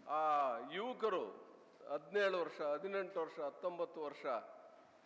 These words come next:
ಇಂಥ ಆ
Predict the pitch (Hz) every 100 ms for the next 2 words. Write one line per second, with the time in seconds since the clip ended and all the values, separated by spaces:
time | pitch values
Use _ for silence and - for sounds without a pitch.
0 | - - - - - - - 143 139 147
1 | 135 131 123 117 - - - - - -
2 | - - - - - - - - 139 135